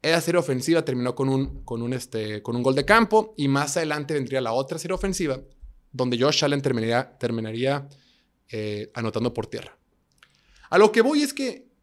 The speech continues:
esta ofensiva es Josh Allen y punto. Y sí tiene a Stefon Diggs y a Gabriel Davis y a Isaiah McKenzie y, este, y a Shakir, el novato de Boise State. Sí tienes a muchas piezas.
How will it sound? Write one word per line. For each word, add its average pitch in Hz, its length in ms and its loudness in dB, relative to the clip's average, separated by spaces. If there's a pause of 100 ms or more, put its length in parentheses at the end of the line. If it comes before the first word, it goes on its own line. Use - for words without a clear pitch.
esta 320 320 -2
ofensiva 208 680 2
es 214 220 -4
Josh 254 240 -2
Allen 262 160 -2
y 185 60 0
punto. 214 600 -10
Y 160 120 -8
sí 226 160 -4
tiene 262 180 -4
a 247 60 0
Stefon 170 340 -2
Diggs 170 300 2
y - 20 0
a 135 60 -2
Gabriel 139 280 -2
Davis 147 360 -2
y - 20 0
a - 40 2
Isaiah 135 200 0
McKenzie 139 680 -2 (340)
y, 131 100 -8
este, 120 440 -6
y 117 40 0
a 113 60 0
Shakir, 139 400 0
el 131 80 2
novato 117 320 0
de - 20 0
Boise 117 280 -2
State. 113 300 -8
Sí 202 140 -6
tienes 254 240 -2
a 175 60 -2
muchas 190 320 -2
piezas. - 500 2